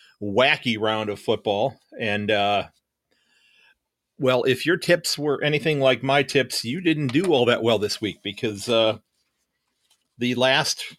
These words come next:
five games of the weekend, I think many people got incorrect.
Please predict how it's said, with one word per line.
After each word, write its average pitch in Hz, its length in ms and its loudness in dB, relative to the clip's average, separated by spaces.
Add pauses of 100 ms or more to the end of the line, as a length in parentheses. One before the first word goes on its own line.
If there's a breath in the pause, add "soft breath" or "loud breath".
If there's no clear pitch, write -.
(120)
five 139 420 2
games 151 640 -4
of 139 120 -4
the 139 80 -2
weekend, 165 640 -4 (320)
I 117 120 -2
think 135 320 -4 (120)
many 131 400 0
people 143 320 -2
got 127 200 2
incorrect. 135 680 0